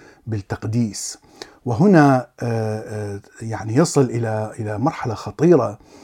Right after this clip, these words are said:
آه، تغير حتى من تفكير هذا الإنسان بدون أن يشعر.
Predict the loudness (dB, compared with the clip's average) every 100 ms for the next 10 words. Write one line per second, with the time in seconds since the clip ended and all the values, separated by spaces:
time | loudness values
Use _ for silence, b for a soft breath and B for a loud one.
0 | B B B -6 -4 -4 -6 -4 4 6
1 | 8 8 6 0 -8 -4 -2 -2 -4 -6
2 | -10 -6 2 4 4 0 -4 -6 -8 -4
3 | 0 0 0 -2 -2 -6 -8 -10 -14